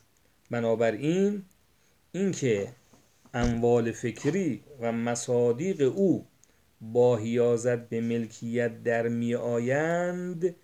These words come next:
خب به انواع و اشکال خاصی ممکنه جلوه بکند، تحقق پیدا بکند.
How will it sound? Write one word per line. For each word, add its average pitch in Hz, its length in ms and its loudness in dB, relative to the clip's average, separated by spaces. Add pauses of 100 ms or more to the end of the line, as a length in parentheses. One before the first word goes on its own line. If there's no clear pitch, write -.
(360)
خب 120 440 2 (1200)
به 156 120 -2
انواع 147 520 4
و 190 260 4
اشکال 131 480 -2
خاصی 170 460 0
ممکنه 170 720 -2 (580)
جلوه 117 460 -2
بکند، 110 640 -4 (120)
تحقق 120 520 -4
پیدا 107 300 -2
بکند. 101 500 -8